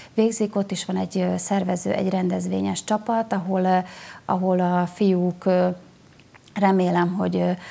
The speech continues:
árgus tekintettel vá-, tekintettel és figyelemmel kísérik a technikai forgatókönyveket, amiket mi elküldünk, és ők az alapján összeállítják a saját logisztikájuk alapján,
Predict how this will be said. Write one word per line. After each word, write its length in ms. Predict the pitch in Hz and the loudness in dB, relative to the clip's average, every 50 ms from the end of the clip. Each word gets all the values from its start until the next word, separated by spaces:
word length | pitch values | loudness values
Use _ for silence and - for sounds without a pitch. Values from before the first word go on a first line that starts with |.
| - - - | -18 -12 -4
árgus 400 | - 185 185 180 185 175 - - | -2 0 0 0 0 -4 -6 -4
tekintettel 800 | - 170 - 180 180 175 185 175 175 - 180 - - 185 196 180 | -6 -4 -4 -2 -4 -2 -2 -4 -4 -4 -8 -6 -4 -4 -2 0
vá-, 280 | 185 185 - - 196 - | 0 -2 -2 -2 -4 -4
tekintettel 640 | 202 185 190 196 190 175 190 175 - - 185 180 185 | -4 -4 -2 -4 -6 -4 -4 -6 -6 -4 -4 -2 -2
és 240 | 180 180 170 - | -2 -2 -2 -4
figyelemmel 680 | - - - - 208 175 190 202 185 185 185 185 185 180 | -8 -10 -4 -2 -2 0 0 0 0 0 0 -2 -2 -4
kísérik 440 | - 196 - - 202 190 190 196 - | -6 -6 -4 -2 -2 -2 -2 -2 -4
a 60 | 185 - | -6 -4
technikai 460 | 190 185 180 185 175 - 208 202 175 | -4 -4 -4 -4 -4 -2 -4 -4 -4
forgatókönyveket, 1080 | - - 196 190 180 - 185 190 - 202 196 - 190 190 190 190 180 - 190 190 - | -2 -2 -2 -2 0 -2 -6 -4 -4 -6 -2 -2 -2 -2 -2 -4 -4 -4 -6 -4 -2
amiket 400 | 190 190 185 175 - 190 180 - | -2 -2 -2 -4 -4 -8 -6 -4
mi 120 | 196 196 196 | -2 0 2
elküldünk, 600 | 190 202 220 220 - 247 233 233 233 233 233 - - - - - - | 2 2 0 0 0 0 2 2 2 -2 -4 -6 -12 -18 -18 -12 -8
és 180 | - - - | -4 -2 2
ők 200 | 214 196 196 - | 2 0 0 0
az 120 | 196 180 180 | -2 0 0
alapján 420 | 185 185 190 185 - 190 190 185 | 0 0 0 -2 -2 -2 0 0
összeállítják 680 | 185 185 - - - 190 190 185 180 - - 202 180 - | 0 0 -2 -4 -4 -4 -4 -4 -4 -4 -6 -6 -6 -4
a 60 | 185 | -4
saját 500 | 175 - - 202 190 185 190 196 185 - | -4 -2 -2 0 0 2 2 0 0 0
logisztikájuk 680 | 202 190 180 180 170 - - 202 196 - 196 190 185 - | -2 0 0 -2 -4 -4 -6 -8 -4 -2 -4 -4 -4 -4
alapján, 480 | - 196 185 - - 185 185 185 185 | -4 -4 -4 -4 -4 -2 -2 -2 -2